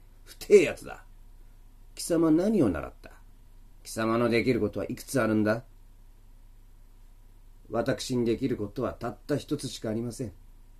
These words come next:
と猫は小さくなって答えました。「どんな足技だ？」と狐が尋ねました。「犬どもが私を追っかけてまいりますと、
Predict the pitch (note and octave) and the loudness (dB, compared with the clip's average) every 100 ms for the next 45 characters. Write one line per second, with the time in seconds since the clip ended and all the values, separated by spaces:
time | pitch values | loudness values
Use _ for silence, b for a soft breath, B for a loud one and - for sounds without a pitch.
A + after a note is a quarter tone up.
0 | - - - - E2+ F#2+ G#2 G#2 F2 - | -20 -20 -20 -14 -8 -6 -4 -4 -4 -4
1 | A#2 A2 G#2 E2+ E2 E2+ - E2 E2 E2 | -4 -4 -6 -8 -8 -12 -14 -10 -8 -8
2 | - - - - - - - - - - | -12 -20 -20 -20 -20 -20 -20 -20 -20 -20
3 | - - - - - - - - G#2 C3 | -20 -20 -20 -20 -20 -20 -18 -8 0 2
4 | B2+ A#2+ A2 G2+ G2+ G2+ F#2 D2 - - | 2 0 -2 -4 -2 -2 -2 -6 -10 -20
5 | - - - D2+ - - A2 G#2+ F2+ F2 | -20 -20 -14 -14 -12 -4 -2 -2 -4 -4
6 | G#2+ G2+ - - - - - - - - | -2 -2 -4 -16 -20 -20 -20 -20 -20 -20
7 | - - - - - - - - - - | -20 -20 -20 -20 -20 -20 -20 -20 -20 -20
8 | - C3+ C#3+ E3 D#3+ D#3 C#3 A#2+ C#3 - | -6 2 6 8 8 8 8 4 0 -2
9 | - B2+ - C3+ G#2 E2 E2 E2 D#2+ - | -2 -2 0 -2 0 -2 -4 -4 -6 -8
10 | C#2+ | -14